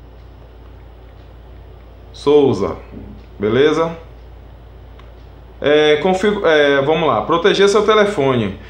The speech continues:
Evite que outras pessoas usem esse telefone sem a sua permissão,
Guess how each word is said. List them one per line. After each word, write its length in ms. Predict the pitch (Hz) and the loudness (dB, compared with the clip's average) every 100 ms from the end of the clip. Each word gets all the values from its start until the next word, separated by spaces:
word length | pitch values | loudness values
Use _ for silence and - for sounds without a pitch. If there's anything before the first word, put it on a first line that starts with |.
| - | -8
Evite 400 | - 156 170 196 | -2 0 0 -4
que 100 | - | 0
outras 220 | 220 220 | 0 2
pessoas 480 | 208 196 196 190 147 | 0 -2 0 0 0
usem 300 | 151 180 165 | 0 0 0
esse 200 | 185 185 | -2 -2
telefone 500 | 196 180 170 156 165 | 0 0 0 -4 -4
sem 200 | 165 175 | -4 -2
a 100 | 170 | -2
sua 220 | 160 185 | 0 -2
permissão, 680 | 185 190 185 - 131 117 - | 0 0 0 -2 -2 -2 -4